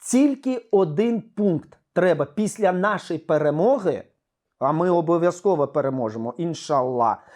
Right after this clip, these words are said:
а, додати: національна територіальна автономія в складі України. Якщо буде національна територіальна автономія в складі незалежної України, ми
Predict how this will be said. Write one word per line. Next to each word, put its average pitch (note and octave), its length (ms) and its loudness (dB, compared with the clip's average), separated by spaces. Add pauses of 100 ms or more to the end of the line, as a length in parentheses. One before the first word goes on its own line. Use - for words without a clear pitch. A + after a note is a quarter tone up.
(460)
а, F3+ 520 4
додати: F3 880 0
національна F#3+ 1500 0
територіальна F#3+ 1700 0 (260)
автономія D#3+ 1080 0
в - 60 -20
складі E3+ 680 -2
України. D3 720 -4
Якщо F#3 400 0
буде A3+ 220 0
національна F#3 720 -2
територіальна F3 840 -2
автономія F3 640 0
в - 60 -8
складі F3+ 880 -4 (160)
незалежної E3 760 0
України, D3+ 560 -4 (300)
ми A3 480 4